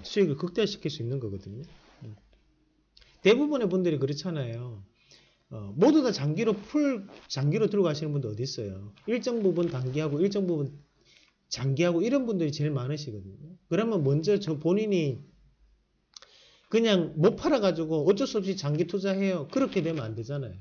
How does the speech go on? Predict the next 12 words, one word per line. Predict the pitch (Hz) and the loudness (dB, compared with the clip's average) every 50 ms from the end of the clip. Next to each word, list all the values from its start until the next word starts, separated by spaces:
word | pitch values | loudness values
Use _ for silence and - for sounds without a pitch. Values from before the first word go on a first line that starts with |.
| - _ _ _ _ _ _ _ _ _ _ _ _ _ _ _ _ _ - _ _ - _ - _ | -20 _ _ _ _ _ _ _ _ _ _ _ _ _ _ _ _ _ -20 _ _ -20 _ -20 _
처음부터 | - - 233 247 240 202 190 - - - 156 143 147 | -6 -2 -2 0 2 2 2 0 0 -4 -6 -6 -4
아, | 147 151 143 147 | -4 -4 -2 0
요 | 156 170 | 0 0
종목은 | 185 202 196 185 160 151 151 143 | 2 2 2 2 0 -2 -4 -4
길게 | - 156 185 185 185 | -2 -2 2 2 2
볼 | 165 170 175 | 2 2 -2
수 | 170 - | -2 -2
있는 | 135 135 135 131 | -4 -4 -4 -6
자리다. | - 160 156 139 131 - 120 123 _ _ _ _ _ _ _ _ _ _ _ _ - - - - - - - - - - - _ _ _ _ _ _ | -6 -6 -6 -6 -6 -8 -10 -18 _ _ _ _ _ _ _ _ _ _ _ _ -4 -2 -2 -2 -2 -10 -14 -18 -20 -20 -20 _ _ _ _ _ _
그럼 | - 175 185 175 | 0 2 2 4
요건 | 156 151 170 175 151 | 4 2 2 0 -2
장기. | 135 117 131 127 123 120 143 127 - - | -2 -4 -4 -4 -4 -4 -6 -8 -10 -10